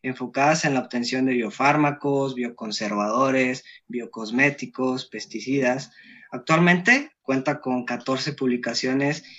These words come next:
indexadas en journals científicos internacionales, cinco publicaciones en proceso y una patente generada en el TEC de Monterrey de biofármacos oftalmológicos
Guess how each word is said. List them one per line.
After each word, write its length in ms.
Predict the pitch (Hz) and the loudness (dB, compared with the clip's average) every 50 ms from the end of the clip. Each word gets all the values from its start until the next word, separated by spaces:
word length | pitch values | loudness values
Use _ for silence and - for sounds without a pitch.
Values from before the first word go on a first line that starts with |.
| - _ _ | -20 _ _
indexadas 760 | 123 127 123 117 123 123 - - 135 135 143 151 156 143 | -4 -2 -2 -2 -2 -4 -2 0 2 4 4 4 4 2
en 180 | 143 127 127 117 | 0 0 -2 0
journals 600 | 127 131 139 143 147 156 156 156 160 - - - | 0 2 2 2 2 2 2 0 0 -4 -8 -10
científicos 720 | - - 127 120 117 - 127 120 - 139 139 - 131 131 - | -8 -6 -4 -4 -4 -4 -6 -6 -8 -8 -8 -8 -8 -6 -6
internacionales, 1040 | 113 110 104 113 101 113 110 107 - 110 110 120 127 143 165 180 196 - - - _ - - - - _ - | -6 -6 -6 -8 -8 -8 -8 -8 -8 -6 -2 0 0 2 2 0 -2 -4 -8 -14 _ -20 -20 -20 -20 _ -4
cinco 280 | - 151 151 185 175 | -2 0 0 0 0
publicaciones 680 | 180 151 143 135 127 131 127 120 - 143 151 160 156 151 | 2 2 2 2 2 0 0 -2 0 2 2 2 2 2
en 140 | 139 127 120 | 0 -2 -2
proceso 680 | - 117 113 - 147 160 170 165 - 190 190 202 - - - - - - - - _ | -4 -6 -4 0 0 2 2 2 2 2 0 0 -4 -10 -20 -20 -20 -20 -20 -16 _
y 100 | - 127 | -2 2
una 260 | 139 151 160 170 - | 4 4 4 4 2
patente 640 | - 135 123 - - 135 143 143 143 - 165 165 160 | 0 -2 -2 -2 0 -2 -2 -2 0 0 0 0 0
generada 640 | - - 127 120 113 117 127 135 143 151 156 156 143 | 0 0 0 0 2 2 2 4 4 6 6 4 4
en 60 | 127 | 2
el 160 | 120 110 104 | -2 -4 -4
TEC 160 | - 131 127 | -4 -4 -2
de 80 | 131 139 | -2 -2
Monterrey 640 | 135 127 117 - 120 117 - 123 131 151 156 - - | -2 -2 -4 -4 -6 -6 -2 0 0 0 0 -2 -4
de 220 | 131 127 120 120 | -6 -4 -4 -2
biofármacos 840 | 120 120 117 110 - - 120 127 143 147 147 143 - 156 151 151 - - | -2 -4 -4 -4 -2 -2 0 0 0 0 -2 -2 -4 -6 -6 -6 -8 -10
oftalmológicos 1120 | 127 117 - - - 113 110 107 107 110 117 131 139 - 156 147 - - 156 151 - - | -14 -16 -12 -8 -6 -4 -4 -4 -4 -4 -4 -4 -4 -4 -6 -6 -4 -2 -4 -4 -4 -8